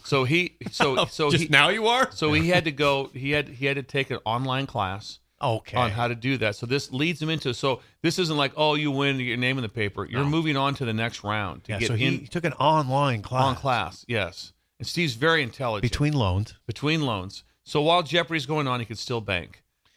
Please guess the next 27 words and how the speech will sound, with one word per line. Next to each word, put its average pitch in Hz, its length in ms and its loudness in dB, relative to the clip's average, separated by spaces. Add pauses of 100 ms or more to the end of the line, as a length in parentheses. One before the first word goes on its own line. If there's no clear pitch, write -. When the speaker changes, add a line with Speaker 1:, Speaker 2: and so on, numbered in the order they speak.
(140)
Speaker 1:
But 123 100 -2
just 170 200 2
Speaker 3:
So - 40 -4
Speaker 1:
know - 60 0
Speaker 3:
this 165 80 6
is 160 60 6
all 220 140 8
Speaker 1:
that 214 40 -6
Speaker 3:
going 220 180 2
on 185 160 2
in 185 200 0
the 160 60 0
bank. 165 320 -2
Speaker 1:
in 156 160 6
the, 143 100 6
yes, 123 220 2
right 131 160 4
there 143 120 0
in 139 80 2
the 131 60 0
lobby. 110 260 2
Speaker 3:
<laughs> 117 140 2 (340)
Speaker 1:
Right 127 240 6
there 139 60 2
in 131 40 0
the 127 80 2
lobby. 95 360 0